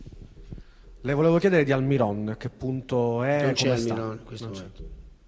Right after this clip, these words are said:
Speaker 2: Non parliamo di Almiron. Almeno no, no, non, cioè, la cosa importante è essere chiari. I giocatori saranno,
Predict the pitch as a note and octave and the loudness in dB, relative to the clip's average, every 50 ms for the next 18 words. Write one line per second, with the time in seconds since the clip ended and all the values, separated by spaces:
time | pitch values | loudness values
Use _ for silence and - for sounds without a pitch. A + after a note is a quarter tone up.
0 | - - - C3 B2 - B2+ B2 B2 A#2 A2 A2 G#2 G2+ G2 F2+ F2 F2 - - | -12 -8 -8 -4 -2 -2 -2 -2 -2 -2 -4 -6 -6 -6 -8 -10 -12 -14 -20 -20
1 | - - - - _ _ _ - - _ _ _ _ - - - - - - - | -20 -20 -20 -20 _ _ _ -20 -20 _ _ _ _ -20 -20 -20 -20 -14 -14 -14
2 | - - - - A2 A#2+ C#3 C#3+ C#3 C3 B2 B2 A2 - - - - - - - | -12 -14 -12 -8 -4 -2 -2 0 0 0 -2 -4 -6 -8 -10 -12 -12 -12 -12 -12
3 | - - - - - - - - - - - - - - - - - - - - | -14 -14 -12 -12 -12 -12 -14 -14 -16 -18 -18 -18 -18 -18 -18 -18 -18 -18 -20 -20
4 | - - - - A2+ A2+ - - - - - - - - - - - B2+ C#3 D3+ | -20 -20 -18 -14 -12 -12 -12 -12 -14 -16 -18 -20 -20 -20 -18 -8 -2 0 0 2
5 | D#3 D#3 D#3+ E3 E3+ E3 - - - - - - - - - - D#3 D#3+ F#3+ G3+ | 4 4 4 4 4 2 -2 -8 -16 -18 -18 -20 -18 -18 -10 -4 0 4 4 6
6 | G#3 G#3 G3+ - - - F#3+ D#3+ - - E3 E3 D#3+ D#3+ G3+ G#3+ G3+ G3 F3 - | 6 4 2 -2 -6 -8 -10 -10 -8 -4 -4 -2 -2 0 2 4 4 4 2 2
7 | - D#3+ C#3+ C3 F3 F3+ F3 F3 C#3+ C#3 B2+ - - B2 A2+ G2+ - G#2 F#2 - | 0 -4 -4 -2 -2 -2 0 0 -2 -2 -2 -2 -4 -4 -4 -6 -8 -12 -12 -12
8 | - - - - - - - - - - - - - - - - - _ _ _ | -14 -18 -20 -20 -20 -20 -20 -20 -20 -20 -20 -20 -20 -20 -20 -20 -20 _ _ _
9 | _ _ - - - _ - - - - - - - - - - - - - E3 | _ _ -20 -20 -20 _ -20 -20 -20 -20 -20 -20 -20 -20 -20 -20 -10 -4 -2 2
10 | D3+ F3 E3+ F3 F3 F3 A#3 A#3 A#3 G#3+ G#3+ G#3+ F#3 - - - - D3+ C#3 C#3+ | 2 4 2 2 0 2 4 4 4 4 4 2 -2 -4 -6 -6 -4 -2 -2 -2
11 | C3+ A#2+ A2 G2+ G2 G2 F#2+ F2+ - - | -2 -2 -4 -4 -6 -6 -8 -8 -10 -14